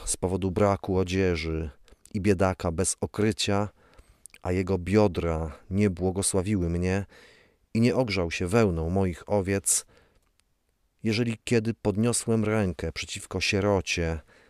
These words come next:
ponieważ widziałem w bramie pomoc dla siebie, to niech odpadnie moja łopatka od grzbietu, a moje ramię niech będzie wyrwane ze stawu.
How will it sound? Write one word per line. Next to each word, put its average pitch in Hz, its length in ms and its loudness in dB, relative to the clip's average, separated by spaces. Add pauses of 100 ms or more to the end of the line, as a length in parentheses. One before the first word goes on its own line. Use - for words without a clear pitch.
(120)
ponieważ 98 400 2
widziałem 95 640 0
w 87 100 -6
bramie 92 460 2
pomoc 87 480 -2
dla 87 260 -4
siebie, 90 540 0 (2000)
to 110 100 2
niech 110 280 0
odpadnie 113 600 0
moja 107 240 2
łopatka 104 560 0
od 92 120 -4
grzbietu, 80 680 -4 (800)
a 101 80 -2
moje 104 240 4
ramię 101 540 2 (120)
niech 104 160 0
będzie 101 340 0
wyrwane 98 680 2
ze 95 120 -2
stawu. 76 640 -2